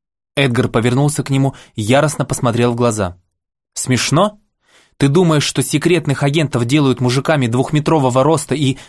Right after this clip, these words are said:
вживляют в задницу плазменную пушку? Агент может убивать, он обладает навыками и реакцией бойца, но это не главное. Использовать агента спец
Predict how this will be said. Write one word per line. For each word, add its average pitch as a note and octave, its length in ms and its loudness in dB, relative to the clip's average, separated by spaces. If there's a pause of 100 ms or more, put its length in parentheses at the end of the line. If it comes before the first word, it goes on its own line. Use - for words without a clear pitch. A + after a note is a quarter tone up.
вживляют D3 480 2
в G#2+ 40 -6
задницу B2+ 440 0
плазменную B2 540 0
пушку? - 480 -4 (600)
Агент C#3 420 0
может D3+ 360 2
убивать, D#3 500 0 (260)
он C#3+ 180 2
обладает D3+ 440 2
навыками C#3+ 500 2
и D3+ 340 0
реакцией C#3+ 480 0
бойца, C#3 400 0
но G2+ 280 -4
это D3+ 280 -2
не A#2 160 0
главное. G#2+ 520 -2 (520)
Использовать B2+ 720 0
агента C#3+ 400 -2
спец - 420 -4